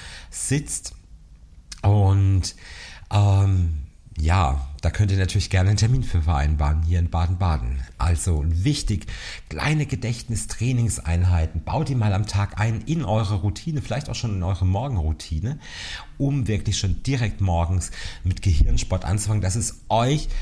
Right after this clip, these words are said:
nicht so peinlich ist wie mir. Was mir passiert ist, dass mir völlig ein Abendessen durch die Lappen ging, ja,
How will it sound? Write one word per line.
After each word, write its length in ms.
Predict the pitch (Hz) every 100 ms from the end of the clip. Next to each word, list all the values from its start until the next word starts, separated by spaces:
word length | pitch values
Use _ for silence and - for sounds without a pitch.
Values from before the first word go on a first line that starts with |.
| - -
nicht 380 | 160 196 -
so 140 | - 139 -
peinlich 880 | - - 160 170 143 117 120 - -
ist 420 | - 139 147 127
wie 140 | 117 123
mir. 600 | 120 127 139 120 143 156
Was 240 | 107 117 123
mir 240 | 135 160
passiert 420 | 151 127 127 117
ist, 160 | 120 -
dass 120 | 95
mir 140 | 117 107 -
völlig 1000 | - 143 147 143 135 131 127 123 - -
ein 240 | 113 110
Abendessen 680 | 92 101 107 98 76 - 85
durch 160 | 78 85
die 120 | 85
Lappen 420 | 80 73 92 82
ging, 320 | 85 101 117
ja, 340 | 82 85 131